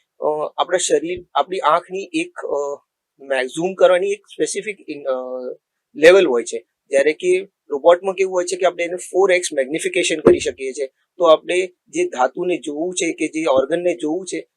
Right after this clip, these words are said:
એને જેટલી સીમિત સુધી જોવું છે એ જોઈ શકીએ છીએ અને એની જે નસો છે એને એકદમ પ્રોપરલી ડિસેક્ટ કરી શકતા હોય છે.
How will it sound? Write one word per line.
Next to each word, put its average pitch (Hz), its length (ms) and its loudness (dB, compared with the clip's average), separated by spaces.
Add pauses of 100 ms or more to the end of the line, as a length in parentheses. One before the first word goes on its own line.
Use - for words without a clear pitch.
(140)
એને 185 300 -2 (600)
જેટલી 160 420 -2
સીમિત 185 400 -2
સુધી 190 280 -4
જોવું 180 320 -2
છે 190 140 -2
એ 180 200 -4
જોઈ 185 160 -2
શકીએ 180 300 -2
છીએ 185 160 -4
અને 180 180 -2
એની 165 160 -6
જે 180 120 -2
નસો 156 400 -2
છે 175 240 -6 (200)
એને 170 300 0
એકદમ 165 340 2
પ્રોપરલી 165 500 2
ડિસેક્ટ 156 380 -4
કરી 120 180 6
શકતા 117 320 -6
હોય 113 140 -6
છે. 113 180 -16